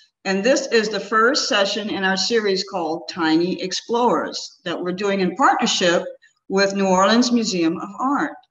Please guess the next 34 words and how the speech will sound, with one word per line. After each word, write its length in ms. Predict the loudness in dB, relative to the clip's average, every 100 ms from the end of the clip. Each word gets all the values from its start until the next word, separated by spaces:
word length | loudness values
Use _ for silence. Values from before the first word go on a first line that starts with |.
| _ _ _
So 180 | -8 -2
we'll 120 | -2
be 120 | -2
looking 360 | -2 -2 -2 -2
at 120 | -2
some 200 | -4 -6
art 460 | -4 0 0 -2 -6 -18 _
and 160 | -2 2
learning 300 | 2 2 2
about 380 | 2 2 2 -4
counting 680 | -2 0 0 -2 -4 -4
today. 400 | -10 -12 -14 -16 _ _ _
So 320 | -12 -8 -8
the 80 | -6
name 260 | -2 2 4
of 80 | 4
the 100 | 4
lesson 380 | 4 4 0 0
is 140 | -2 -2
called 320 | 0 0 2
One, 240 | 2 2
Two, 240 | 4 2 2
Three, 440 | 0 0 0 -4 _ -6
Count 340 | -2 0 -2
With 160 | -2 2
Me. 420 | 4 4 0 -6 _ _ -20 -20 -20 _
So 240 | -4 2 4
let's 320 | 4 2 -2
take 140 | -2
a 40 | 2
look 420 | 6 6 4 0
first 440 | 2 4 4 2 -2
at 180 | -4 -4
this 400 | -4 -6 -10